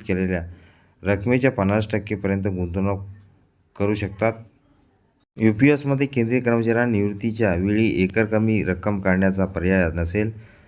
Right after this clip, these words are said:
दुसऱ्या शब्दात, त्यांच्या फंडात जमा केलेली संपूर्ण रक्कम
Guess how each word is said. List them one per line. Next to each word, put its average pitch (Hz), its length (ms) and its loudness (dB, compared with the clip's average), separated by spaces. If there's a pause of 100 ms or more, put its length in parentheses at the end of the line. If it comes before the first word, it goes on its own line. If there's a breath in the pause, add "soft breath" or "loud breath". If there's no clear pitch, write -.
(140)
दुसऱ्या 104 300 4
शब्दात, 127 340 2
त्यांच्या 113 360 0
फंडात 101 320 0 (160)
जमा 98 220 2
केलेली 98 480 -2
संपूर्ण 92 400 0
रक्कम 90 440 -2